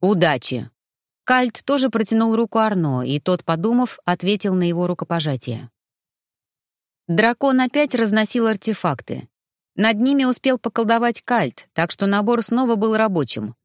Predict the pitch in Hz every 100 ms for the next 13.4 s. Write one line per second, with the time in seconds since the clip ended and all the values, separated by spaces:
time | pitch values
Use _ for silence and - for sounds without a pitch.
0 | _ _ _ _ - 190 220 214 233 -
1 | 262 262 240 226 226 220 214 233 175 143
2 | - 170 180 170 208 220 214 202 208 214
3 | 226 269 - 175 - 170 165 117 - _
4 | 160 190 220 220 254 - 247 240 - 226
5 | 151 117 - _ _ _ _ - 208 233
6 | 262 254 320 254 214 277 269 247 240 240
7 | - 208 214 214 214 208 285 277 220 202
8 | 202 226 247 233 226 220 139 113 - _
9 | _ _ _ _ _ _ _ _ _ _
10 | - 165 190 196 196 180 170 - - 180
11 | 175 156 - 175 170 170 214 196 185 185
12 | 247 208 156 156 151 139 135 135 151 156
13 | 147 113 -